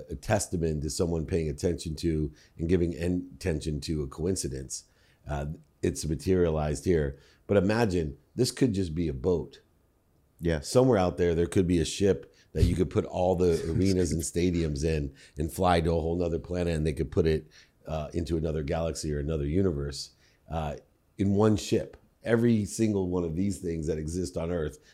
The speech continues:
Speaker 1: they could pile into a ship.
Speaker 2: Yes.
Speaker 1: These are just boats. But our minds, they scare us. We're, we're not afraid, right? We, we're afraid of the unlimited power that we have. We're not af-, afraid of not having power.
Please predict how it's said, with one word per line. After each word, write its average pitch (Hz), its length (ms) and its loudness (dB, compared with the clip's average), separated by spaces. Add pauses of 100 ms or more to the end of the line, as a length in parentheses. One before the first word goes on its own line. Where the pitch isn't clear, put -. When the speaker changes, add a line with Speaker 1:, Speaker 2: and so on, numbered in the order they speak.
Speaker 1:
they 98 100 0
could 92 160 -2
pile 90 260 0
into 85 240 -2
a 76 40 -2
ship. - 460 0 (380)
Speaker 2:
Yes. 71 500 -4
Speaker 1:
These 98 280 0
are 98 100 4
just 76 240 -4
boats. 82 440 -2 (600)
But 101 120 6
our 98 80 10
minds, 98 480 4
they 95 160 2
scare 80 380 -2
us. 78 340 -6 (520)
We're, 120 200 2
we're 123 140 8
not 135 180 8
afraid, 82 640 0 (240)
right? 82 300 -2
We, 101 140 -4
we're 110 260 4
afraid 92 360 0
of 78 120 -2
the 82 80 -4
unlimited 80 520 -6
power 76 280 -6
that 67 140 -8
we 69 100 -8
have. 73 220 -6
We're 92 120 -4
not 87 160 -2
af-, 71 200 -10 (100)
afraid 80 280 -4
of 69 80 -6
not 73 240 -8
having 69 300 -10
power. - 300 -18